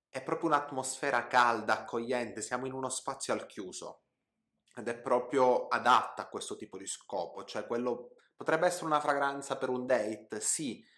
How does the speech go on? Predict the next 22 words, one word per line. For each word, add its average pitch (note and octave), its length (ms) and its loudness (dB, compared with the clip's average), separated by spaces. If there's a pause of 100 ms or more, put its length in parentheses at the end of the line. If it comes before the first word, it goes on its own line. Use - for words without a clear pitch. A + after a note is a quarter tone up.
(280)
ma A#2+ 100 -2
la A#2+ 100 8
ragazza C#3+ 400 4
deve B2+ 220 2
essere C3+ 280 -2
una B2 200 0
persona C#3 520 2
un A#2+ 180 -2
po' C3+ 200 10
viziosa, A2 920 2
cioè A2+ 340 0
una C#3 320 0
che B2 160 -4
c'ha, A#2 420 4 (840)
eh, A2 520 0
uno C3 320 2
sguardo C3 480 6
un B2+ 140 -2
po', A2+ 680 6
non D3 140 -4
dico E3 220 -2
da, G2 440 -2